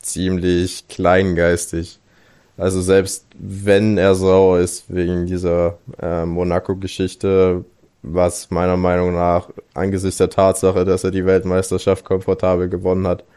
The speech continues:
auch ein bisschen schwierig ist, wenn man dann ein halbes Jahr später noch so nachtragend ist. Aber selbst wenn das der Fall gewesen sein sollte, finde ich, wäre es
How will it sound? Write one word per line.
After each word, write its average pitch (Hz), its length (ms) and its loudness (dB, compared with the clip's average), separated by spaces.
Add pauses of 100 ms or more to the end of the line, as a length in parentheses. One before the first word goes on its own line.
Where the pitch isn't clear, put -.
(400)
auch 95 240 2
ein 95 120 -2
bisschen 90 760 -2 (500)
schwierig 104 460 2
ist, 98 260 -2
wenn 92 100 0
man 92 160 0
dann 90 340 0
ein 92 60 -4
halbes 90 320 -2
Jahr 90 340 0
später 92 360 -4
noch 90 160 -4
so 92 240 -4
nachtragend 92 580 -4
ist. 98 240 -6 (840)
Aber 95 280 4
selbst 95 220 2
wenn 101 100 2
das 98 160 2
der 90 260 0
Fall 95 360 2
gewesen 92 360 0
sein 90 300 0
sollte, 90 400 0
finde 87 400 -4
ich, - 160 -8
wäre 87 300 -2
es - 340 -4